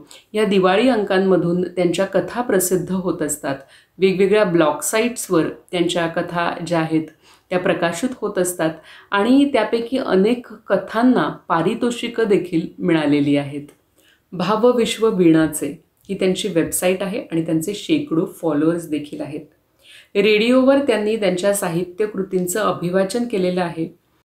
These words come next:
ज्या कार्यक्रमाला श्रोत्यांची मोठ्या प्रमाणात पसंती मिळालेली होती.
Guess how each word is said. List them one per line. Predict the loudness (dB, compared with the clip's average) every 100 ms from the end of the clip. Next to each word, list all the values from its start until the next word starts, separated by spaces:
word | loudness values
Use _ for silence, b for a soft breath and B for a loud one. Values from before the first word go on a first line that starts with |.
| _ _ -8
ज्या | 0 2 2 0
कार्यक्रमाला | -4 -6 0 2 2 2 2 2 0 -2 -12 _ _ _ _ _ _
श्रोत्यांची | -2 2 4 4 4 2 0 -2 -4 -14 _
मोठ्या | 0 2 2
प्रमाणात | 0 2 2 0 -2 -4
पसंती | -4 -2 -2 -2 -6 -4
मिळालेली | 0 2 2 2 0
होती. | -2 -6 -8